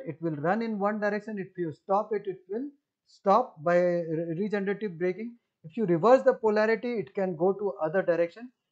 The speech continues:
It cannot stop at a precise angle. That can only be achieved by a feedback. So, uh, motor not only has attachment like gearbox, it also has an attachment called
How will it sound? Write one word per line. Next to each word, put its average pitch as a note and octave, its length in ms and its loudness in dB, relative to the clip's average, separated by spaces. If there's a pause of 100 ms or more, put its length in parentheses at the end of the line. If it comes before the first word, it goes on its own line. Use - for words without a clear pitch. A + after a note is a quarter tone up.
(100)
It G3+ 220 -8
cannot C4+ 440 4
stop A#3 520 0
at F#3+ 100 0
a A3+ 60 -2
precise G#3+ 840 0 (400)
angle. D#3+ 420 -4 (520)
That G#3 260 2
can G#3 300 0
only A#3 320 -2
be A3 220 0
achieved F#3+ 420 -4 (120)
by D3 160 -6
a G#3+ 120 -8 (240)
feedback. C#3 540 -6 (500)
So, C4 440 6
uh, D#3 120 -6
motor A#3 640 2 (500)
not A3+ 240 -2
only A3 400 -2
has F3+ 260 0
attachment F3+ 600 -6
like D#3 280 -4
gearbox, A3+ 560 -2 (500)
it E3+ 160 -6
also G3+ 400 2
has F#3 280 0
an F3+ 140 -4
attachment F3 680 -4
called F#3+ 320 -4